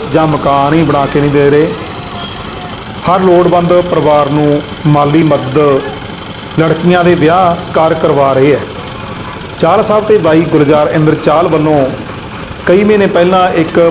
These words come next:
ਪ੍ਰੋਗਰਾਮ ਆਪਣੇ ਪਿੰਡ ਦੇ ਵਿੱਚ ਰੱਖਿਆ ਸੀ। ਪਿੰਡ ਦੇ ਨਾਲ ਵਾਅਦਾ ਕੀਤਾ ਸੀ ਕਿ ਲੋੜਵੰਦ ਪਰਿਵਾਰਾਂ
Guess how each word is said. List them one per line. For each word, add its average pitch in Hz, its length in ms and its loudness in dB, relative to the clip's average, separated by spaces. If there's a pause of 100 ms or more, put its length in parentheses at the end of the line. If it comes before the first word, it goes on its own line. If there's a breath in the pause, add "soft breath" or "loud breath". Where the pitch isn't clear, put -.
ਪ੍ਰੋਗਰਾਮ 156 440 2 (220)
ਆਪਣੇ 151 440 0 (140)
ਪਿੰਡ 143 160 0
ਦੇ 151 140 4
ਵਿੱਚ 147 240 0 (1400)
ਰੱਖਿਆ 175 360 0
ਸੀ। 185 140 2 (1160)
ਪਿੰਡ 185 180 2
ਦੇ 196 140 4
ਨਾਲ 185 180 2 (340)
ਵਾਅਦਾ 180 260 2
ਕੀਤਾ 185 380 0
ਸੀ 170 200 2
ਕਿ 170 160 2
ਲੋੜਵੰਦ 156 600 2
ਪਰਿਵਾਰਾਂ 147 560 2